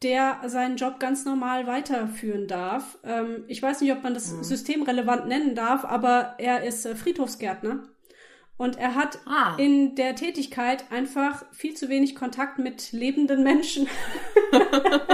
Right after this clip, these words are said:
Speaker 2: Ja, die, die husten auch nicht.
Speaker 1: Die husten nicht,
Speaker 2: Die machen
Speaker 1: genau,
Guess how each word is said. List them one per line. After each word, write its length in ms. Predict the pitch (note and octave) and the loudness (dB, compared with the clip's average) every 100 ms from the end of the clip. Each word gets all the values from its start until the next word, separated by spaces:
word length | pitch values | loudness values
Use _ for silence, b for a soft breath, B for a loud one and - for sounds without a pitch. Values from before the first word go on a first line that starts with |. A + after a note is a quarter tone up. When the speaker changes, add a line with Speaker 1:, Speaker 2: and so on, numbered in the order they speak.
| - D4 C#4+ B B B B | 2 -2 -4 B B B B
Speaker 2:
Ja, 100 | - | -4
die, 180 | G3 G3+ | -4 -4
die 160 | F3+ G3 | -2 6
husten 420 | C#4+ F#4 - G3 | 8 8 6 0
auch 180 | D3+ F3+ | 0 0
nicht. 320 | F3 G#3 B3+ | 0 -4 2
Speaker 1:
Die 80 | C#4+ | 4
husten 400 | C#4+ F4 - D#4+ | 4 2 0 2
nicht, 260 | F4 F4 - | 6 6 4
Speaker 2:
Die 20 | |
machen 160 | C#4+ | 6
Speaker 1:
genau, 160 | C#4 | 8